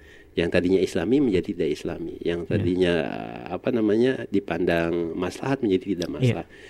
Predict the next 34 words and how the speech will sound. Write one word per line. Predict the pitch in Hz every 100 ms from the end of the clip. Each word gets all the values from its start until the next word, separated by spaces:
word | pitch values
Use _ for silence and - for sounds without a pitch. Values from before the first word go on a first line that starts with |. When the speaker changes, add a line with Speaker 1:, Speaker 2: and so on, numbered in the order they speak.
| -
Speaker 1:
Itu | - -
dirubah. | 170 139 160 143 110 - -
<clears throat> | - 247 196 113 -
Dan | 92 92
itu | - - - - - - 311 285 403 - 381 -
tidak | - 214 95 82
lain, | 78 104 185 - -
itu | 95
adalah | 143 117 135
hasil | 127 - 95 87
kerja | - 80 - - - -
perbuatan | - 80 82 71 - 123 135 - - -
orang-orang | - 82 82 82 85
kafir | - - -
yang | 120
memang, | 104 131 131 - - - - - - - -
ya | 107 98 90
jujur | 87 95 95
saja | - 151
mereka | 160 120 156
mungkin | 156 147 165 165 - - - _ - - - _ _
tidak | - 120 113
berani | 101 98 101 151
berhadapan | 98 90 85 92 92
kita | - -
secara | 92 - -
Speaker 2:
Hmm. | 113
Speaker 1:
langsung, | 113 120 143
tapi | 156 - -
bagaimana | 101 85 104 131
cara | 117 92
mereka | 90 - -
untuk | 107 101
menghancurkan | 92 87 87 - 87